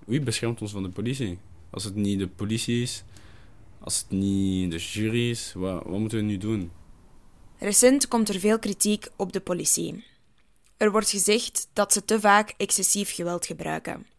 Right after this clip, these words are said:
Speaker 2: Na de betoging van vierentwintig januari bij het Centraal Station tegen de klassenjustitie en politiegeweld werden tweehonderdvijfenveertig mensen gearresteerd. Zij gaven aan dat ook hier sprake was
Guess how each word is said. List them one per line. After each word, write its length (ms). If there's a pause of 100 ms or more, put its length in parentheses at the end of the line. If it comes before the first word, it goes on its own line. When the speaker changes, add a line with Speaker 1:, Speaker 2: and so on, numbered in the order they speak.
(880)
Speaker 2:
Na 180
de 100
betoging 580
van 200
vierentwintig 580
januari 800 (100)
bij 100
het 120
Centraal 340
Station 640 (320)
tegen 220
de 80
klassenjustitie 1040
en 180
politiegeweld 960 (480)
werden 400
tweehonderdvijfenveertig 1200
mensen 300
gearresteerd. 920 (580)
Zij 240
gaven 280
aan 480 (160)
dat 260
ook 140
hier 420
sprake 500
was 360